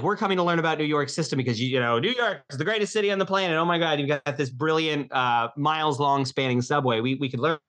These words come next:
a thing or two." And, uh, first off, the, the people are just, like, annoyed and racist with the people. And then all this shit breaks down. And you just have the bit where Walter Matthau starts, like, whispering something in English to the other guy about him.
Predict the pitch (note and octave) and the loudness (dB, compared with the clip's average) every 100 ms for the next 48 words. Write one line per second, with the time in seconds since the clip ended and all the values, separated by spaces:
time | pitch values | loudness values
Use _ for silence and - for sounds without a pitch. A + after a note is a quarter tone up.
0 | - E3 C3 C3 A#2+ A2 - A2+ G2 - | -8 -2 -2 0 -2 -2 0 0 0 -6
1 | - _ - D3 C#3+ C#3 C#3 B2+ A#2 A2 | -20 _ -8 -4 -2 0 0 0 0 -4
2 | _ _ _ - G#3 G#3+ G3 C3 - E3 | _ _ _ -2 -2 0 -2 -2 -2 -4
3 | B2 - C#3 C3 E3+ E3 D#3+ C#3 B2+ D3 | -4 -6 -6 -2 -2 0 2 0 0 -2
4 | - C#3 B2 A#2 - _ _ _ - _ | 0 0 0 -2 -16 _ _ _ -20 _
5 | C3+ C#3 C#3+ D3+ E3+ F3+ F#3 E3+ - B2 | -2 0 2 2 2 2 2 0 -2 0
6 | A#2+ C#3 D3+ F#3 - F3+ - C#3 D#3+ C#3 | 0 2 0 -4 -4 -4 -4 -4 -2 0
7 | D3 C#3+ C3+ C3+ - - - D3 D3+ C#3+ | 2 2 0 -2 -20 -20 -8 -2 0 0
8 | C#3 D#3 G3 G3 F3+ F3 D#3 D3+ D3 B2+ | 0 2 2 0 0 -2 0 -2 -2 -6
9 | - B2 A#2 A2+ A2 A2+ C#3 C3+ D3 D3 | -4 -2 2 4 4 2 -2 -2 -2 -2
10 | D3 D#3 E3+ C#3 B2+ C3+ B2+ B2 A#2+ A#2 | -2 -2 -2 -2 0 2 2 4 2 2
11 | A#2+ A2 A#2 A#2 - A#2 A2 A2 - - | -2 -2 0 -2 2 -2 0 -2 -2 -4
12 | C3 A#2+ - A2+ B2+ G#2 A2+ A2+ A#2 A2+ | -2 0 0 0 -2 -2 -2 0 0 0
13 | - A2+ G#2+ G#2+ G#2 G#2 G2+ G2+ G2 | 0 0 0 0 0 0 0 0 -2